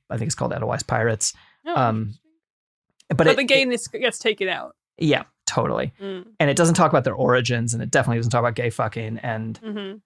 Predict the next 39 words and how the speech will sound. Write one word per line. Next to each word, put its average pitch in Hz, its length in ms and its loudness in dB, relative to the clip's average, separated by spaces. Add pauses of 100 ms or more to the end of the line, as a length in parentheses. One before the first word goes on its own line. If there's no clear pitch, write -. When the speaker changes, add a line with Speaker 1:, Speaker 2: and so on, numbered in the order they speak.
(160)
Speaker 1:
uh, 120 300 2 (240)
so, - 240 4
so 175 160 2
Daniel 185 340 4
Guerin, 123 540 2 (220)
who's 123 320 -2
the, 117 280 -2 (140)
the 127 100 -8 (600)
French - 500 0
anarchist 120 560 -2
who 117 320 -2 (220)
wants 117 220 0
to 135 60 2
go 123 80 2
hang 113 200 0
out 113 80 0
with - 100 -6
gay 113 140 0
folks 127 260 -4
in 120 80 -2
Germany, 117 320 -2
so - 100 -2
does, 117 320 -2 (440)
he 175 80 4
describes 170 360 4
a 156 60 6
run-in 117 480 4
with 110 160 -4
them 113 320 -6
in 113 140 0
his 107 200 0
book - 360 -4
called 117 180 2
The 123 80 0
Brown 110 380 2
Plague, 113 440 -4
which 123 200 -4
is 120 160 -2
a, 120 80 -4